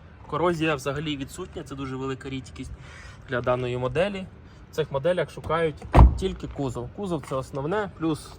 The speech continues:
додатковий бонус один і шість М П І, улюблений мотор, самий продаваємий. Автомобіль має парктронік, теж велика рідкість для них, тут є. Зверніть увагу, слабке місце, корозія навколо номерного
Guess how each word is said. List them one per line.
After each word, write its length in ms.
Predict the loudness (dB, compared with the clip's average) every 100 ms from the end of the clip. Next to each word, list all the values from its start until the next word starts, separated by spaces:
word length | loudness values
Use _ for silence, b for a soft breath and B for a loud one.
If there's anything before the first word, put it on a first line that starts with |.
| -4
додатковий 600 | -2 0 4 4 4 0 B B B -2
бонус 420 | 2 2 2 0
один 180 | 0 0
і 40 |
шість 300 | -2 -6 -4
М 80 | -8
П 280 | 4 4 4
І, 60 |
улюблений 440 | 2 -2 -2 -2 -2
мотор, 340 | 0 0 0
самий 280 | 2 2 0
продаваємий. 600 | -4 -2 4 4 2 -6 -12 B B B B 4
Автомобіль 600 | 4 4 2 2 2 4
має 260 | 6 6
парктронік, 680 | 6 6 4 6 6 6 2 -6 -16 -18 -6
теж 260 | 0 0 0
велика 320 | -4 -2 0
рідкість 400 | 0 0 -4 -6
для 100 | -4
них, 200 | -2 -4 -4
тут 180 | -6 -2
є. 200 | 0 0 -2 -14 -16 -16 -16 -16 -16 -4 -4 -4 -10 -14 -16 -18 -18 B B B B B B -8
Зверніть 300 | -2 0 0
увагу, 400 | 6 6 6 0 -4 -2
слабке 400 | 0 2 0 0
місце, 340 | -2 -4 -8
корозія 440 | -2 4 4 4
навколо 480 | 0 -2 0 2 2
номерного 600 | 0 0 0 0 -2 -4